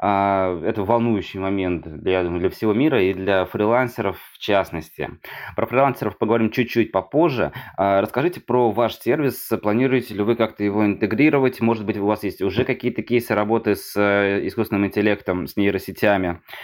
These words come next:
А, может быть, э, какие-то умные виджеты, которые подстраиваются под поведение конкретного пользователя? Что-то такое.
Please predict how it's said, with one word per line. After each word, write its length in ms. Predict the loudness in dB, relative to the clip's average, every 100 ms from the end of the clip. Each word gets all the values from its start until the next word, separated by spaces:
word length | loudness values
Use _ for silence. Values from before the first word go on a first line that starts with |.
| -18 -8 0
А, 440 | 2 2 2 0
может 500 | -4 -2 2 2 2
быть, 260 | 0 -2 -2
э, 120 | -2
какие-то 500 | -2 -2 0 2 0
умные 380 | 2 4 4 2
виджеты, 360 | 0 -4 -8 -4
которые 360 | -2 0 0
подстраиваются 760 | 0 -4 0 2 2 0 -2 -8
под 180 | -10 -6
поведение 440 | -4 0 0 0
конкретного 520 | -2 -2 -2 -2 -4
пользователя? 800 | 0 0 0 -2 -4 -4 -4 -6 -12 -20 -14
Что-то 300 | -4 -2 0
такое. 500 | -2 -2 -2 -2